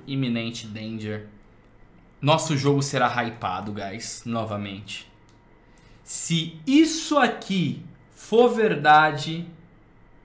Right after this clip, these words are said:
nosso jogo vai hypar novamente. Vai hypar. Olha o Twitter do Gaulês. Vamos ver o que que o Gaul falou.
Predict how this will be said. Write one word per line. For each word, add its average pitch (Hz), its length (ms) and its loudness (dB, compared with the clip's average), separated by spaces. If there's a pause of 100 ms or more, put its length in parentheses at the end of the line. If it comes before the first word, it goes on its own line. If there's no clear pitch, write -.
(1040)
nosso 139 340 -4
jogo 123 300 -4
vai 127 140 -2
hypar 117 440 -4
novamente. 110 760 -8 (1000)
Vai 123 160 0
hypar. 120 520 -8 (240)
Olha 180 220 2
o 208 60 -2
Twitter 214 340 -2
do 190 80 -4
Gaulês. 143 580 2
Vamos 139 240 -6
ver 113 100 -8
o 110 40 -8
que 110 80 -14
que - 100 -20
o 113 40 -14
Gaul 104 260 -4
falou. 104 320 -10